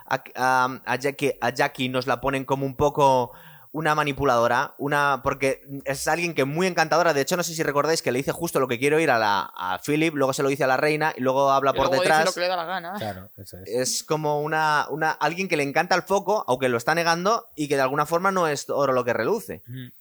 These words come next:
Speaker 3: A ver, yo creo que los británicos, siempre que hablan de los americanos, mm, sacan a relucir siempre la hipocresía, ¿no? O sea, que,
Speaker 1: Sí.
Speaker 3: o sea, realmente el, el, el estilo de vida americano, eh, se basa <laughs> básicamente en la hipocresía,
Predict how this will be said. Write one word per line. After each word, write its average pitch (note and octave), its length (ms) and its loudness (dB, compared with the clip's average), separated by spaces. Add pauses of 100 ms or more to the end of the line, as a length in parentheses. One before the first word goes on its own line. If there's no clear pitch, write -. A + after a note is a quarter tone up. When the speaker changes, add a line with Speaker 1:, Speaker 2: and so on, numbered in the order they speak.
(180)
Speaker 3:
A B2+ 80 -2
ver, C3 200 -2
yo C3 140 -2
creo D3 200 0
que B2+ 400 2 (200)
los A#2 160 -4
británicos, C#3 480 -2
siempre C#3+ 240 -2
que C#3+ 80 0
hablan C#3 180 0
de C3 60 -2
los B2+ 180 -2
americanos, C3 760 -4
mm, G#2+ 500 -12 (100)
sacan B2 260 -2
a B2 60 -2
relucir B2 320 -6
siempre B2 220 -8
la B2+ 80 0
hipocresía, G2 600 -8
¿no? A2 280 -14
O G#2 40 -20
sea, - 120 -20
que, D#2+ 280 -20
Speaker 1:
Sí. F#2 380 -12
Speaker 3:
o - 40 -20
sea, F#2+ 260 -12
realmente A2+ 540 -4 (380)
el, A#2 160 -10 (160)
el, A2 720 -10 (480)
el A2+ 120 -10
estilo C#3 340 -4
de C3+ 120 2
vida B2+ 180 -2
americano, C#3 720 -2 (180)
eh, A2+ 260 -12
se - 100 -6
basa A2+ 480 -2 (300)
<laughs> - 100 -12 (360)
básicamente B2+ 640 -2
en D3 40 -2
la B2 80 0
hipocresía, A2+ 640 -8